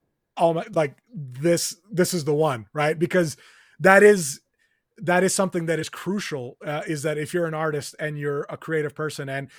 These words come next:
specifically, like, an art artist, right? Like, your mind visualizes things. And the more that you have the outside information, the l-,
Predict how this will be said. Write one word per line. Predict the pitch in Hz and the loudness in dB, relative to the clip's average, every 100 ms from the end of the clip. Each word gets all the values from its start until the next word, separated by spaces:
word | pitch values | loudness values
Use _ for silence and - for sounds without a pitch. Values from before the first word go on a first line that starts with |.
| - _ _ _ - | -20 _ _ _ -8
specifically, | - - - 226 220 208 196 185 | -4 -4 -4 0 2 2 2 2
like, | 170 170 | 0 -2
an | 175 | -6
art | 208 190 - - | -2 -2 -4 -4
artist, | 160 143 123 - | -2 -2 -8 -10
right? | 143 160 | -6 -6
Like, | 151 143 - | -6 -8 -6
your | 147 170 | 0 0
mind | 165 160 170 165 151 143 _ - | 0 -2 -4 -4 -6 -10 _ -12
visualizes | 135 175 160 156 139 135 123 - | 0 0 2 -4 -4 -6 -8 -10
things. | 143 123 113 - | -10 -10 -12 -10
And | 151 143 - _ _ | -10 -10 -14 _ _
the | 165 | -4
more | 170 175 190 185 | 2 4 4 2
that | 175 170 | 0 -2
you | 175 160 165 | -6 -6 -4
have | 160 160 147 | -2 -4 -4
the | 156 | -4
outside | 151 156 165 151 | -4 -4 -6 -6
information, | 151 143 147 156 175 170 - _ _ - | -6 -8 -6 -6 -6 -6 -10 _ _ -18
the | 135 156 | -6 -2
l-, | 156 151 160 | 0 -2 -6